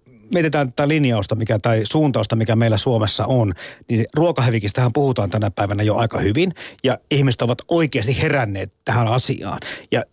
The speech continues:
ja siihen nähden on niin kuin omituista, että veden kulutuksesta tai veden tuhlaamista tai juomista ei puhuta lainkaan.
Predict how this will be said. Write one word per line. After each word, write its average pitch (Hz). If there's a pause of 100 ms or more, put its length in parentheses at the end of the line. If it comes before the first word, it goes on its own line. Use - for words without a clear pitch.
ja 143
siihen 151
nähden 156
on 135
niin 131
kuin 135
omituista, 120
että 101
veden 127
kulutuksesta 104
tai 101
veden 110
tuhlaamista 107
tai 120
juomista 151
ei 113
puhuta 131
lainkaan. 110